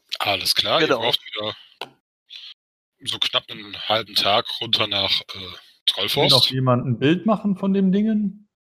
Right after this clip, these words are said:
Speaker 3: Als Illustration für den Bericht, den wir dann schreiben werden?
Speaker 2: Oh, ich könnte mich mal versuchen unterwegs. Wobei, ja, Russ, wenn wir mal Rast
Speaker 3: Mhm.
Speaker 2: machen?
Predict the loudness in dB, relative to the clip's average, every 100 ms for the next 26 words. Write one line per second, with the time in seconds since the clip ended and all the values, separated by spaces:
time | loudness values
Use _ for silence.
0 | _ _ 0 0 2 0 0 0 -2 0
1 | 0 2 0 0 0 2 0 -2 -4 -2
2 | 0 2 2 -2 0 2 2 0 0 0
3 | -2 -6 -6 -6 -6 -8 -4 -4 -4 -4
4 | -4 -2 -2 -4 -6 -6 -4 -2 0 2
5 | 2 0 -6 -8 _ _ _ 2 4 4
6 | 2 -2 -2 -4 -4 -8 -12 -16 _ -6
7 | -2 0 0 -4 -6 -2 -2 -2